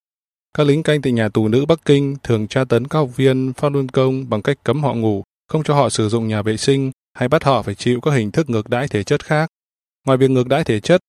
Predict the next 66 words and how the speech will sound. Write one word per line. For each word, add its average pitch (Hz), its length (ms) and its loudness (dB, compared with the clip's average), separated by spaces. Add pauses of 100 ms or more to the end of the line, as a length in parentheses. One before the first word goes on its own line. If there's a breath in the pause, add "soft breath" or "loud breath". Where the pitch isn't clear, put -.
(260)
lính 147 140 0
canh 151 160 2
còn 117 120 -2
cáo 120 180 -2
buộc 139 260 2
các 151 100 -2
học 143 180 0
viên 135 180 0
bị 117 140 -4
tâm 135 200 0
thần 101 300 0 (100)
và 101 80 -4
bắt 147 180 -2
họ 131 180 0
tham 127 220 -2
gia 127 260 -2
các 143 140 -4
lớp 151 200 0
đấu 123 160 0
tranh, 131 320 -2 (340)
nơi 143 180 4
mà 117 100 0
các 147 140 -2
tù 120 100 4
nhân 131 240 2
khác 160 260 0 (140)
tấn 135 140 0
công 139 180 0
họ 127 140 0
bằng 107 160 -4
lời 104 200 0
nói 104 360 -4
chỉ 110 100 -4
vì 107 100 0
đức - 160 -8
tin 135 180 -2
của 107 120 -4
họ. 107 260 -2 (420)
Đôi 147 120 4
khi 147 100 2
lính 139 180 4
canh 143 180 2
sắp - 200 0
xếp 180 280 2
để 110 100 0
các 147 160 -2
tù 113 120 4
nhân 131 220 0
tiến 135 220 0
hành 135 180 -2
các 151 140 -4
buổi 110 160 2
nói 113 200 -2
chuyện, - 260 4 (200)
hòng 117 240 2
bôi 143 160 6
nhọ 127 220 0
các 143 120 -2
học 135 180 -2
viên 139 300 2 (200)
và 117 220 2
xúi 139 200 2
giục 139 180 2
những 143 120 -2
người 113 180 4
khác 175 300 0